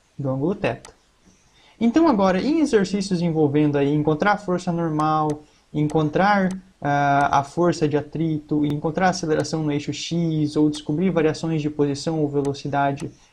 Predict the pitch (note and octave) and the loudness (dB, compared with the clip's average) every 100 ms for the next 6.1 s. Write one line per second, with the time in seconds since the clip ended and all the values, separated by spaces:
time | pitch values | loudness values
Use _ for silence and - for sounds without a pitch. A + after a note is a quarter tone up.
0 | _ - F#3 G3+ F#3 D3+ D3+ D3 C#3 D3 | _ -4 0 0 -2 0 0 -2 -2 -4
1 | C#3 C#3 - D3 G#3 E3 - - _ - | -4 -4 -6 0 0 0 -4 -14 _ -8
2 | C3+ D#3+ - C#3+ G3+ A3+ G3 F#3 E3+ D#3 | -2 -2 2 2 2 -2 -2 0 0 -2
3 | D3 C#3 D#3+ A3 - E3+ D3+ C#3 - D3 | 0 2 4 2 -2 -4 -4 -6 -6 -6
4 | C#3+ C#3+ D3 - F#3+ F3+ D3 D3+ D#3 F3 | -6 -8 -6 -6 -4 -2 0 0 0 0
5 | E3+ F3 F#3 G3 A#3 G#3 F#3+ - - D#3+ | 0 0 2 2 0 -2 -6 -8 -6 -6